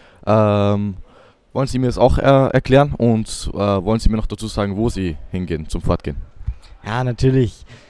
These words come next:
Speaker 2: Also ich habe angefangen mit dem ganzen Fortgehen. Ich war auch von Freunden fasziniert, die sind fortgegangen, haben gesagt, das ist immer so lustig. Bin ich mal mitgegangen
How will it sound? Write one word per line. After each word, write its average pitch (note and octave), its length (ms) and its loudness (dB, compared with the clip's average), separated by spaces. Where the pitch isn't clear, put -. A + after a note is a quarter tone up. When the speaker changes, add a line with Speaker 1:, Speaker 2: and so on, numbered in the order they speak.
Speaker 2:
Also A2+ 240 -2
ich D3 160 6
habe B2+ 120 4
angefangen C3+ 520 6
mit - 480 2
dem B2 140 4
ganzen B2+ 320 0
Fortgehen. C3 440 0
Ich A2+ 200 -4
war B2 200 0
auch A#2+ 140 0
von B2+ 180 0
Freunden B2+ 460 -2
fasziniert, B2 460 -2
die A#2 40 -2
sind A2+ 140 -4
fortgegangen, A#2+ 460 -2
haben A#2 120 -2
gesagt, A2 280 -4
das G#2 100 -8
ist G#2 60 -12
immer A2+ 140 -4
so G#2 100 -10
lustig. A#2+ 400 -8
Bin A#2 100 -6
ich G#2 80 -8
mal A#2 120 -6
mitgegangen B2 640 -6